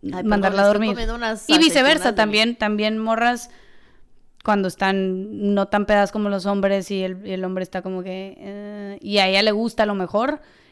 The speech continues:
Speaker 2: y el güey de que, eh, y sabe que nomás está pedo, es como, "Güey, estás pedo nada más", o sea,
Speaker 1: Sí, o sea, no, realmente no
Speaker 2: uno
Speaker 1: tienes que ser
Speaker 2: sabe,
Speaker 1: bueno, quién
Speaker 2: sí.
Speaker 1: sabe, porque ahí sale, mira, los niños y los, oh, borrachos siempre dicen la verdad,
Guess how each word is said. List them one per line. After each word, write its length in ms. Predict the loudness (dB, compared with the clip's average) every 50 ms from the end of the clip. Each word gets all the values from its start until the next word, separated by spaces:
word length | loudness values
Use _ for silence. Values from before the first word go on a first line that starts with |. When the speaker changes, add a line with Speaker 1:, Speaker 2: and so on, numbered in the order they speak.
| _
Speaker 2:
y 120 | -6 -4 -2
el 60 | 0
güey 160 | 0 0 0 0
de 120 | -2 -2
que, 460 | -4 -6 -6 -6 -4 -6 -6 -6 -8 -10
eh, 340 | -12 -12 -10 -10 -10 -12 -12 -12
y 80 | -10
sabe 240 | -4 -2 -2 -2 0
que 80 | -2 -2
nomás 240 | -2 -2 -2 -4
está 260 | -4 -4 -4 -4 -2 -2
pedo, 160 | -2 -4 -4
es 80 | -4
como, 240 | -6 -6 -6 -6 -6
"Güey, 360 | -6 -6 -6 -6 -6 -10 -12 _ _ _ _ _ -20
estás 300 | -18 -14 -12 -12 -12 -12
pedo 260 | -10 -10 -8 -8 -6
nada 180 | -6 -8 -8
más", 300 | -8 -10 -12 -14 -16 -18
o 60 | -18 -14
sea, 160 | -12 -12 -10
Speaker 1:
Sí, 200 | -10 -12 -12 -14 -16
o 60 | -18 -18
sea, 180 | -16 -16 -16
no, 260 | -16 -16 -18 -18 -18
realmente 380 | -18 -16 -18 -18 -16 -16 -12 -8
no 80 | -4 -2
Speaker 2:
uno 140 | -2 -2 -2
Speaker 1:
tienes 80 | -2
que 20 | -2
ser 60 | -2
Speaker 2:
sabe, 240 | -2 -2 -2 -4 -6
Speaker 1:
bueno, 180 | -8 -10 -14 -16 -12
quién 140 | -10 -8 -6
Speaker 2:
sí. 60 | -6
Speaker 1:
sabe, 320 | -6 -6 -8 -8 -10 -12
porque 240 | -14 -16 -18 -16 -14
ahí 100 | -12 -12
sale, 240 | -12 -12 -12 -12 -12
mira, 240 | -12 -12 -12 -12 -12
los 220 | -12 -14 -14 -14
niños 320 | -16 -14 -14 -16 -16 -16 -16
y 80 | -16
los, 500 | -14 -14 -16 -18 -20 -20 _ _ _ -18
oh, 200 | -16 -16 -16 -16
borrachos 420 | -16 -18 -18 -18 -18 -18 -20 -20 -20
siempre 220 | -18 -16 -16 -16
dicen 180 | -16 -16 -18 -18
la 80 | -20
verdad, 240 | -20 -20 -20 -20